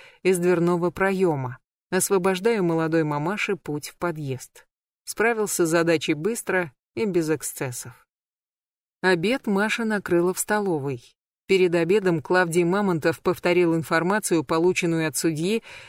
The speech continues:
и полковник Гущин тут же озадачил сотрудников розыска в Отрадном и оперативников главка поисками следов подруги Вероники Ляминой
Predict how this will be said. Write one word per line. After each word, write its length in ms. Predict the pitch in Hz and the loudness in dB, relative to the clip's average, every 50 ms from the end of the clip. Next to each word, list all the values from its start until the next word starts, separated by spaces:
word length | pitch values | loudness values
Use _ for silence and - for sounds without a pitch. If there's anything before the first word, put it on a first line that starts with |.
| - _ | -4 _
и 140 | 185 185 | 0 2
полковник 560 | - 196 190 185 - 269 269 233 220 196 175 143 | 2 2 0 0 0 -2 -2 2 2 2 2 0
Гущин 480 | 135 151 180 214 208 - - 208 196 | 0 0 0 0 0 0 0 0 -2
тут 280 | - - - 165 196 190 | -2 -2 -2 -2 -2 0
же 160 | 190 202 202 | 0 0 0
озадачил 540 | 196 185 190 180 160 165 170 170 - 180 165 | 2 2 0 0 2 0 0 0 0 -2 -2
сотрудников 760 | - - 170 160 - 180 180 170 160 165 147 - 165 - - | 0 -2 -2 -2 0 0 0 2 0 0 -2 -2 -2 -2 0
розыска 480 | 175 170 170 156 165 143 - - 170 | 0 0 2 0 0 -2 -2 -2 0
в 40 | 160 | 0
Отрадном 640 | 156 151 - 175 175 190 202 185 196 190 185 170 139 - | 0 0 0 0 0 0 0 0 0 -2 -2 -2 -4 -4
и 80 | - 170 | -2 0
оперативников 920 | 175 165 160 175 175 170 160 - 196 180 165 160 151 - - 160 147 165 | 0 2 2 0 0 0 0 0 0 0 0 -2 -2 -2 -4 -4 -4 -4
главка 500 | 127 160 165 180 208 - - - 214 202 | -2 0 2 2 0 0 -2 -2 -2 -2
поисками 640 | - - - 175 196 220 220 - - - 196 196 190 | -2 0 0 2 2 2 2 -2 -2 -2 -2 -2 -2
следов 520 | 185 - - 170 160 143 151 160 170 - - | -2 -2 -2 -2 0 2 0 0 0 -2 -2
подруги 460 | 202 180 160 147 160 160 160 151 180 | -2 -2 0 0 0 0 0 0 0
Вероники 540 | 170 160 165 165 160 160 160 160 - - 156 | 0 0 0 0 0 0 -2 -2 -2 -2 -2
Ляминой 540 | 147 143 147 165 190 196 190 185 185 175 | -2 0 -2 0 0 0 0 0 0 -2